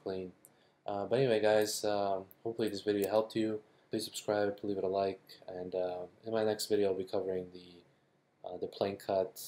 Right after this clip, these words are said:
and, uh, the loop cut tools. So thank you, have a good day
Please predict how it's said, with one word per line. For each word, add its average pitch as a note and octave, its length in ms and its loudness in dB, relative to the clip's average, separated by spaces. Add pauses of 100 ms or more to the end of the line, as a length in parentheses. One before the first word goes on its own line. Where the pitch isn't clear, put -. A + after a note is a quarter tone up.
(220)
and, F2 400 -16
uh, E2+ 220 -10
the F#2+ 60 -8
loop F#2 260 -6
cut F2+ 220 -10
tools. F#2 480 -8 (500)
So G2 460 0
thank A2+ 240 -2
you, A#2 140 4 (360)
have G2 60 -10
a - 20 -20
good G2 160 -6
day G#2 400 2